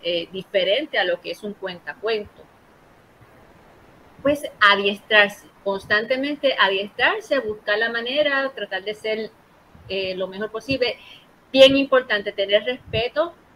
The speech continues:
por, por el usuario, por la persona a quien usted le va a llevar el,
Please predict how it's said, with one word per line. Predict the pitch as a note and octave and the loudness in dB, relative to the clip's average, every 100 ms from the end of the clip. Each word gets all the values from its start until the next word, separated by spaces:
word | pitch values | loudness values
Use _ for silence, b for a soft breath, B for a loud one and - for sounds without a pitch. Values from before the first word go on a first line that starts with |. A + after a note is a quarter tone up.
| _ _ _ _ _ _ _ _ _ _ _ _ - | _ _ _ _ _ _ _ _ _ _ _ _ 0
por, | A#3 A3+ G#3+ G#3 G#3 G3 F#3+ F#3+ F#3 - _ _ - _ _ _ - | 2 4 4 4 4 2 2 -2 -6 -14 _ _ -20 _ _ _ 2
por | G#3 | 4
el | F#3+ F#3+ | 4 0
usuario, | - A3+ A#3+ A#3 | -4 -4 -4 -2
por | G3 | -4
la | F3+ | -4
persona | F3 F3 G#3 | -6 -8 -8
a | G#3+ | -8
quien | A3 | -10
usted | G#3+ A3 | -12 -8
le | G#3+ | -6
va | G#3 | -4
a | G3+ | -4
llevar | F#3+ F#3 F#3+ | -4 -6 -6
el, | F3+ | -8